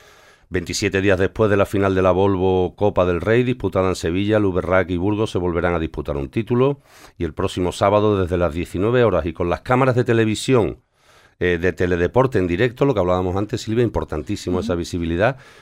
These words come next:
Los campos del Pepe Rojo, el mítico Pepe Rojo de Valladolid, buscarán de nuevo ser campeones de la Liga.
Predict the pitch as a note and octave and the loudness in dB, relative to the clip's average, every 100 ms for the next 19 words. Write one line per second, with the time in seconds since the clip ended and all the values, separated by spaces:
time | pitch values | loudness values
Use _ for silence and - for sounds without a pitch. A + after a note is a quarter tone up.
0 | _ G2 F#2+ - A#2 A#2 G#2 G2+ F#2+ F2 | _ -2 -2 0 0 2 2 2 0 0
1 | E2+ G#2 A2 A#2 G2 A#2 C3 F2 D#2+ F2 | 0 2 2 2 2 2 2 0 -4 -4
2 | E2 E2 G2+ G2+ F#2+ F2 F2 E2 F#2 G2+ | -2 0 0 0 0 2 0 0 0 -2
3 | F#2 E2+ F2 F2+ F2 D#2+ _ _ - F2 | -4 -2 0 0 -2 -4 _ _ -6 -2
4 | F2 F#2 G2+ G2+ - F2+ F2 F2+ D#2+ D#2+ | 0 2 2 0 -2 -2 -2 -2 -2 -2
5 | E2 E2 D#2+ D2+ E2 D#2+ D#2 D2+ C2 | 0 -2 -2 -2 -2 -2 -2 -2 -4